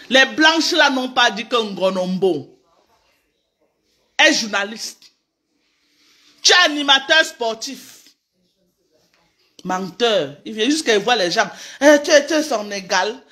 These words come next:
Tu es son égal. Qui est qui? C'est mon père pour m'accoucher. Ngonombo pour m'accoucher. Pourquoi vous dites qu'on ne doit pas lui parler? Que non, si c'est les gars de ton père, hein, si c'est ton père.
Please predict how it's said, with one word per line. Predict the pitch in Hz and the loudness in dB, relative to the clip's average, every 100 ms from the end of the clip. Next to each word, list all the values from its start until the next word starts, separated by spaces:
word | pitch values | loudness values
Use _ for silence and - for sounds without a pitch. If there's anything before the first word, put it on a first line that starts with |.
| - - | -20 -8
Tu | - | 2
es | 330 | 2
son | 285 226 202 202 | 2 -2 -4 -6
égal. | 190 208 214 | -2 0 2
Qui | 381 | 2
est | 381 320 320 | 2 0 -2
qui? | 294 - - - - - _ _ | -4 -4 -12 -20 -20 -20 _ _
C'est | - 240 | 0 2
mon | 226 - - 226 226 - | 2 -2 -6 -4 -6 -2
père | 254 - | -2 -2
pour | 233 | -4
m'accoucher. | 180 - 151 - 151 170 _ _ _ _ _ | -4 -6 -10 -12 -12 -16 _ _ _ _ _
Ngonombo | 208 226 220 214 202 208 202 - | -4 -2 -2 -4 -4 -6 -10 -12
pour | 262 | -6
m'accoucher. | 185 - 160 - 165 | -6 -6 -8 -8 -8
Pourquoi | 175 175 214 | -10 -10 -8
vous | 220 | -8
dites | 196 196 | -12 -8
qu'on | 175 | -6
ne | |
doit | 180 196 | -4 -4
pas | 180 | -6
lui | 180 | -8
parler? | - 120 123 123 - - - - | -10 -12 -12 -18 -20 -20 -20 -4
Que | 233 | 0
non, | 226 240 226 | 0 0 -4
si | - 262 | -6 -8
c'est | 226 175 - - | -4 -4 -6 -6
les | 208 202 | -2 2
gars | 240 | 2
de | 220 208 | 0 -2
ton | 180 156 | -6 -8
père, | 147 190 180 143 117 - - | -2 0 0 -2 -10 -20 -10
hein, | 180 190 208 233 - | -4 -2 -2 -4 -10
si | - 311 | -4 -2
c'est | 202 - | -2 -2
ton | 202 190 | -2 -4
père. | 185 220 196 127 | 0 2 2 0